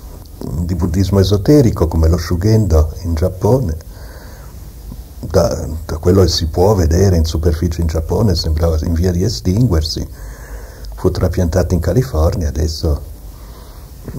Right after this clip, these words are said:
c'è una tradizione Shugendo americana, si vede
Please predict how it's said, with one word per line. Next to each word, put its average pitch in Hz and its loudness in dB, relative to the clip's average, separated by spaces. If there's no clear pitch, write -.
c'è 90 4
una 82 4
tradizione 80 0
Shugendo 80 0
americana, 80 0
si - -8
vede 76 0